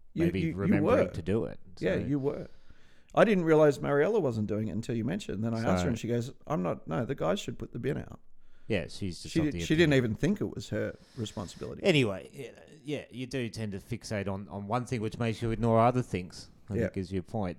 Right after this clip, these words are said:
Speaker 2: And,
Speaker 1: Yeah,
Speaker 2: um,
Speaker 1: I think so.
Speaker 2: simple communication would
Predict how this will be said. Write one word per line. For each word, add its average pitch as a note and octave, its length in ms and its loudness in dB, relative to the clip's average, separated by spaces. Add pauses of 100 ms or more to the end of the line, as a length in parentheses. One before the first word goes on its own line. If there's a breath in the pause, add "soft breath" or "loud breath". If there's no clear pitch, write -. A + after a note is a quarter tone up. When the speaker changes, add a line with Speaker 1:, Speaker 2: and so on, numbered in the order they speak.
(200)
Speaker 2:
And, G2 300 -4
Speaker 1:
Yeah, F#2+ 240 4
Speaker 2:
um, F#2+ 80 0
Speaker 1:
I - 20 2
think A2+ 200 -2
so. - 120 -14
Speaker 2:
simple - 400 0
communication F#2+ 920 -4
would F2+ 320 -8